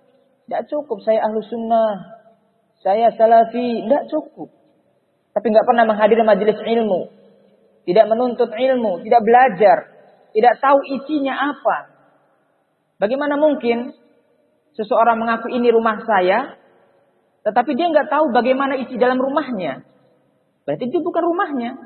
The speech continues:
Orang yang kalau memang itu rumahnya pasti tahu. Di dalamnya ada sekian kamar, ada sekian jendela, kamar mandinya ada sekian,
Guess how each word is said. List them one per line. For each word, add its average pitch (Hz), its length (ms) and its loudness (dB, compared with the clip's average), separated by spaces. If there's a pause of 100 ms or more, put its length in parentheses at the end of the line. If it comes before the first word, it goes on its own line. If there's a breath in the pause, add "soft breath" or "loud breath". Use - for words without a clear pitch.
(680)
Orang 277 400 4
yang 269 240 2
kalau 254 160 4
memang 294 240 2
itu 254 160 -2
rumahnya 269 400 4
pasti 294 240 0
tahu. 294 480 2
Di 147 160 -4
dalamnya 180 560 2
ada 165 80 -2
sekian 175 480 -2
kamar, 190 480 0 (640)
ada 165 180 0 (140)
sekian 170 320 -2
jendela, 185 800 4
kamar 165 240 -4
mandinya 175 480 -2
ada 180 80 -2
sekian, 202 560 0